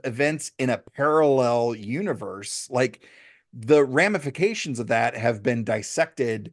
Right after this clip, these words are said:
at length on the internet. Just Google Lon Noonien Singh's fault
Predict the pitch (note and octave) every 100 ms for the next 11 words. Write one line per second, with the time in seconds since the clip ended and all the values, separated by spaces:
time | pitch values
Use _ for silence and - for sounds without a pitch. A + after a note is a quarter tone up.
0 | _ _ C3+ B2+ - G#2+ A#2+ B2+ D3 C#3
1 | G#2 - - - A#2 A#2 A2+ G#2+ B2 A2+
2 | G#2 G2 A2+ A#2 - - A2 - G#2 G#2+
3 | C3+ B2+ B2+ A#2 A#2 A#2+ A#2+ A#2+ A#2 A2
4 | G#2 - B2 A#2 A#2 - B2+ C3 G#2 -